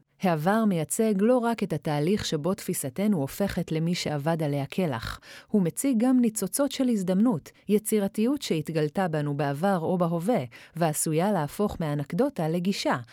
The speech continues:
שיכולה להתפתח ולהשתכלל כגישה מרכזית.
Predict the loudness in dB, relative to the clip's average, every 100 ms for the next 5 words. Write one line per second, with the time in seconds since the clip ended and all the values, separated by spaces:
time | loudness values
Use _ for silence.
0 | -14 -4 -2 0 0 2 0 -2 -4 0
1 | 0 0 0 2 2 2 -2 -6 -2 0
2 | 0 0 0 0 -2 -2 -2 -2 -2 -2
3 | 0 -4 -10